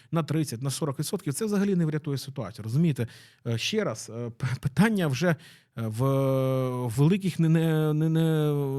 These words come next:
не в сотнях мільярдів, а в трильйонах доларів. І, м, на, щоб ще це поперекривати повністю. Власне, треба десь перекрити вже, правда, триста мільярдів, і вже більш-менш буде окей. Ну, але там Маск зазіхається на два трильйони.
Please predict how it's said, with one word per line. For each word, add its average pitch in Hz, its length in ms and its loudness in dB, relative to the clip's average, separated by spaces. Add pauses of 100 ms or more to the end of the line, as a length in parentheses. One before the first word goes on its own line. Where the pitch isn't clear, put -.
не 156 120 4
в 143 60 4
сотнях 196 360 0
мільярдів, 147 460 4
а - 20 2
в 123 80 -4
трильйонах 143 520 0
доларів. 104 340 -4 (420)
І, 131 360 0
м, 113 1080 -4
на, 127 340 -6
щоб 127 200 -4
ще 135 100 -6
це 127 140 -2
поперекривати 135 760 -2
повністю. 110 540 -8
Власне, 175 340 -2
треба 151 400 0 (120)
десь 131 140 -4
перекрити 139 400 -2
вже, 131 120 0
правда, 131 220 -2
триста 139 260 -4
мільярдів, 160 500 -2 (340)
і 123 60 0
вже 127 180 2
більш-менш 117 500 0
буде 110 300 -4
окей. 107 400 -4
Ну, 120 120 -4
але 127 100 0
там 123 160 -2
Маск 123 220 -2
зазіхається 117 480 -6
на 113 80 -2
два 113 160 -2
трильйони. 110 480 -6